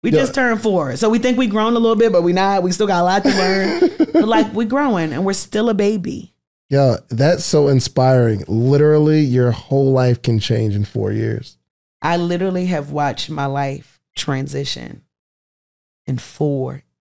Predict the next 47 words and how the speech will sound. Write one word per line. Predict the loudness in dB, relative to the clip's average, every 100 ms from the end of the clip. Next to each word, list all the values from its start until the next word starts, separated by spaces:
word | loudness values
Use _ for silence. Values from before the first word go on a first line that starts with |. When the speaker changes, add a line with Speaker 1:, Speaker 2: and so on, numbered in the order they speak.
| -8
Speaker 1:
years. | -8 -8 -14 -2
Speaker 2:
Mm-mm-mm. | 0 0 0 -4 -6 -12 _ _ -10 -6 -2 2
And | 4 4
what's | 2 2
cool | 0 2
is, | 2
like, | 2 0 0
every | 2 2 2
area, | 4 4 4 2
because | 2 2 4 2 0 -8 _ _
when | 2 2
I |
first | 4 4 4
met | 4 2 4
you, | 2 2 -2 _ _
I | 0
don't | 2
think | 4
you |
had | 4
no | 4
man. | 4 2 -2 -12 _ _ _ -2
And | 2 4 4 4 4
you | 4
ain't | 4
had | 4
no | 2
kids. | 2 2 2 -2 -8
Speaker 1:
<laughs> | _ _ _ _ _ 0
Speaker 2:
And | 4 4
you | 4
Speaker 1:
Yeah. |
Speaker 2:
just | 4
had | 2 4
a |
restaurant. | 4 2 2 4 4 4 2
And | 2 2 4
I | 4
don't | 4
think | 4 4
you |
had | 4 4
investors. | 4 4 2 2 2
Like, | 4 2 0 -6 -14
Speaker 1:
Yeah. | -4 -2 0
Speaker 2:
it's | 2
like | 2 0